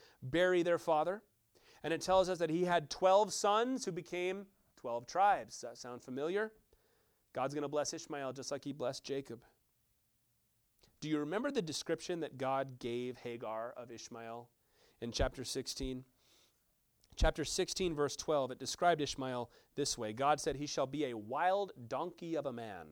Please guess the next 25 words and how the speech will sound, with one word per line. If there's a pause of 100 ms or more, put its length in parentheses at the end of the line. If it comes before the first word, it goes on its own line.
(960)
<laughs>
"His
hand
against
everyone, (240)
and
everyone's
hand
against
him, (300)
and
he
shall
dwell
over
against (320)
all
his
kinsmen." (1700)
So
the
Lord
was
with
him